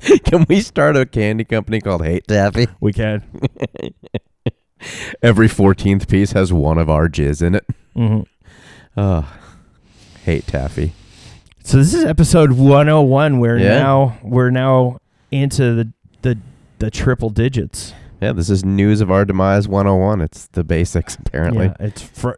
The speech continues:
Speaker 2: college freshmen have to take this class.
Speaker 1: Yeah.
Speaker 2: Sorry about that.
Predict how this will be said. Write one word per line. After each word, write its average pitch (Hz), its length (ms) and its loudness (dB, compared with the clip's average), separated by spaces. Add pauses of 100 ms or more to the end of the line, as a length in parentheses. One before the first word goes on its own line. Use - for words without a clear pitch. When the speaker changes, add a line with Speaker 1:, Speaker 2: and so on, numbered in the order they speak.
(120)
Speaker 2:
college 127 380 -4
freshmen 117 500 -4
have 117 340 -6
to 123 100 -4
take - 260 -8
this 123 160 -6
class. 123 420 -6
Speaker 1:
Yeah. 90 180 0 (360)
Speaker 2:
Sorry 113 320 -4
about 104 240 -4
that. 113 200 -8